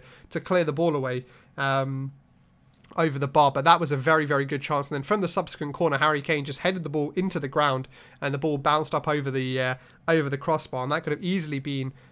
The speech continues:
um, uh, at least an attempt on target had he, uh, had he headed it kind of towards the goal rather than into the ground. And so Tottenham at this point were maybe growing in a little bit of confidence.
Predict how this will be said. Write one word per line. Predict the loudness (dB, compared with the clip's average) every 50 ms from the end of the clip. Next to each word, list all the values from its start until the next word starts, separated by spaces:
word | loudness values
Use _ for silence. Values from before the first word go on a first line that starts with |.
| _ _ -8 -4
um, | -2 0 0 0 -2 -4 -8 -8
uh, | -8 -8 -6
at | -6 -6
least | -4 -2 -2 -2 -2 -2
an | -2 -4
attempt | -2 0 0 -2 -2 -2 -4
on | -4 -4
target | 0 0 0 0 0 -2 -4 -4
had | -4 -4 -4
he, | -4 -6 -6 -4 -4 -4
uh, | -2 -4 -6 -8
had | -8 -8 -8
he | -6 -4
headed | -2 -2 -2 -4
it | -6 -8 -10 -16 -16 -10
kind | -6 -6 -6
of | -6
towards | -6 -4 0 2 2 2 2 0
the | -2 -2
goal | -2 -2 -2 0
rather | 0 -2 -2 -2
than | -4 -4 -4
into | -4 -4 -4 -6
the | -8 -4
ground. | 0 2 2 2 2 0
And | -4 -6 -6 -8 -14 -20 -20 -14 -6
so | -2 -2
Tottenham | 0 2 2 2 4 4
at | 2 0 0
this | -2 -2 -2
point | 2 2 2 2 2
were | 2 2 2 2
maybe | 2 0 0 0 -2
growing | -4 0 2 2 4 4 2
in | 2 2
a | 2
little | 2 2 2 2
bit | 2 2
of | 2 2
confidence. | 2 0 0 0 -2 -2 -2 -2 -2 -6 -8